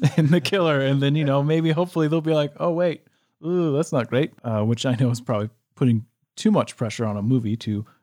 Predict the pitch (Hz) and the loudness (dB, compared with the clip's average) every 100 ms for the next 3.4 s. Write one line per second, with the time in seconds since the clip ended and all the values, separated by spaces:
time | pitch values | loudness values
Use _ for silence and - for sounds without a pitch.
0 | _ - 117 101 117 104 101 107 104 143 | _ -2 -2 -2 -4 -4 -6 -4 -2 -2
1 | 143 214 - - 143 117 104 127 170 - | -4 -12 -6 2 2 2 0 -2 -4 -8
2 | 123 139 151 131 139 139 127 117 117 123 | -4 -2 -2 -2 -4 -2 -4 -2 -2 -2
3 | 113 110 107 110 | -2 -4 -4 -6